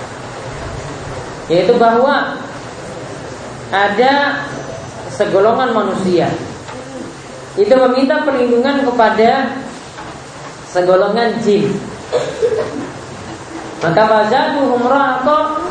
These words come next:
maka cuma bertambah kepada mereka rohako, ya. Di sini rohako di sini bisa kembali kepada jin, bisa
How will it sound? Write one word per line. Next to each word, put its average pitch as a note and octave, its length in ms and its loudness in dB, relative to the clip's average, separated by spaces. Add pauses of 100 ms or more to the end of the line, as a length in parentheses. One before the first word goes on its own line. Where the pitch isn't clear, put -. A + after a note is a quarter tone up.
(200)
maka G3 220 2 (120)
cuma C4+ 320 2
bertambah A#3+ 540 2 (100)
kepada G#3+ 320 4
mereka G3 480 2 (2500)
rohako, B3+ 880 2 (480)
ya. D#3+ 160 0 (400)
Di D#3+ 160 -4
sini A#3 160 4
rohako A3+ 480 4
di A3 160 0
sini C4 160 2
bisa A3+ 240 4
kembali A3+ 480 4
kepada F#3+ 380 2 (260)
jin, B3+ 240 4 (880)
bisa F3 160 0